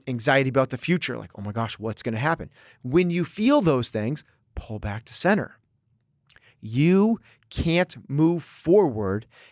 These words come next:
as productively when you're not at center. Think about it. Point A to point B, the fast way to get there is a straight line. That's the center.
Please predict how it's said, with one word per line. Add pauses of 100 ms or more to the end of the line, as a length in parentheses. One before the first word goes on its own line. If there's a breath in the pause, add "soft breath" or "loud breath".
(200 soft breath)
as
productively
when
you're
not (120)
at
center. (440 soft breath)
Think
about
it. (220 soft breath)
Point
A
to
point
B,
the
fast
way
to
get
there
is
a
straight
line. (480)
That's
the
center.